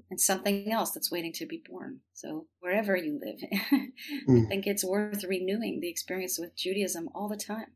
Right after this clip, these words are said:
Speaker 1: however it turns out.
Speaker 2: Yeah, exactly.
Speaker 1: Mm.
Speaker 2: Not with expectation, but with curiosity.
Speaker 1: With curiosity.
Speaker 2: Yeah. So tell, uh,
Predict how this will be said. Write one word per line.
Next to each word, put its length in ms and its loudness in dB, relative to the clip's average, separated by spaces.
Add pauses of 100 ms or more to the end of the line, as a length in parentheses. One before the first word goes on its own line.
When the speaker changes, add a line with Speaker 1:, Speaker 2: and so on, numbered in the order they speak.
(120)
Speaker 1:
however 640 6 (180)
it 280 -2
turns 240 -2
out. 200 -2 (220)
Speaker 2:
Yeah, 280 12
exactly. 640 4 (340)
Speaker 1:
Mm. 120 -10 (320)
Speaker 2:
Not 240 10
with 120 8
expectation, 800 6
but 180 4
with 180 4 (240)
curiosity. 760 8 (340)
Speaker 1:
With 260 -16
curiosity. 680 -12 (340)
Speaker 2:
Yeah. 300 4 (400)
So 540 12
tell, 300 12
uh, 360 12